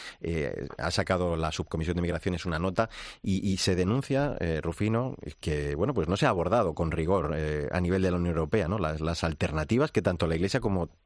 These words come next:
también tantos otros actores, eh, sociales promueven, ¿no? Por ejemplo, estábamos hablando de ello, del establecimiento de vías, eh, legales, también los corredores humanitarios, en fin, muchas de las cosas que también desde la Mesa por la Hospitalidad lleváis defendiendo desde hace tiempo.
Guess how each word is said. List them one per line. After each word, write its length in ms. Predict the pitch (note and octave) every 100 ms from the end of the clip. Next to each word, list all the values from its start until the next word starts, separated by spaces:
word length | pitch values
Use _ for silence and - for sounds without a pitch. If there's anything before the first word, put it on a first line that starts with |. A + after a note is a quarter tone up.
| -
también 300 | D2+ F2 A2+
tantos 280 | F2 E2 E2
otros 180 | D#2+ E2
actores, 460 | D#2+ F#2 E2+ D#2+
eh, 160 | F2 D#2+
sociales 460 | D#2 F2 F2+ F2+ F#2
promueven, 480 | E2+ D#2+ F#2 D#2+
¿no? 120 | D#2+ B2 - - -
Por 120 | E2
ejemplo, 380 | E2 E2+ A#2+ B2+ - -
estábamos 320 | - F2+ A2 G#2
hablando 320 | F#2 E2+ F2
de 80 | C3
ello, 100 | E2
del 220 | D2+ D2+
establecimiento 500 | - D#2+ D#2 E2 G2
de 80 | F2+
vías, 420 | F2 E2 D#2+ -
eh, 280 | D#2+ D2+ D2
legales, 600 | E2+ E2 F#2 G#2+ G#2+ G#2
también 260 | D#2+ E2
los 80 | F2+
corredores 480 | - F2+ E2 F2 E2
humanitarios, 560 | E2 D#2 D#2 G2 G2 - - -
en 80 | -
fin, 140 | A2
muchas 260 | G2 A2 C3
de 80 | B2+
las 120 | A2+
cosas 280 | - A2+ C3
que 140 | -
también 300 | - D#2 F2
desde 200 | G#2+ G2
la 80 | F2
Mesa 240 | F2 E2+ G2
por 180 | F#2
la 260 | E2+ D#2+ D#2
Hospitalidad 720 | F2+ E2+ E2+ E2+ D#2+ D2+ F#2+ - - - -
lleváis 240 | D#2+ D#2
defendiendo 460 | G2+ G2+ D#2+ F#2 D2+
desde 200 | C#2 D2
hace 140 | -
tiempo. 320 | C#2 C2+ B1+